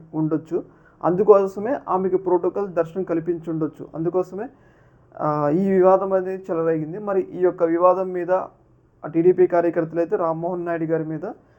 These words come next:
తీవ్ర స్థాయిలో విమర్శలు అయితే చేస్తూ ఉన్నారు. మరి ఆయన ఎలా స్పందిస్తారో చూడాలి.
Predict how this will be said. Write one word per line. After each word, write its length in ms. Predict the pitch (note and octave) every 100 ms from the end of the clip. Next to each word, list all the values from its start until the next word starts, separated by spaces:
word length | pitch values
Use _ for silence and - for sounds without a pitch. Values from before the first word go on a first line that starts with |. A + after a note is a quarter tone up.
| _ -
తీవ్ర 200 | F3 F3+
స్థాయిలో 340 | F3+ F3 F3
విమర్శలు 340 | E3+ D#3+ E3 E3+
అయితే 240 | D#3+ D#3
చేస్తూ 240 | D#3+ D#3+
ఉన్నారు. 280 | C#3+ D3+ G#3+ - _ _ _ -
మరి 360 | F#3 A3+ G3 - -
ఆయన 220 | F3 F#3
ఎలా 320 | F#3 F3 F3
స్పందిస్తారో 600 | F#3 F#3 E3+ E3 E3+ E3+
చూడాలి. 460 | F3+ E3 D3+ C#3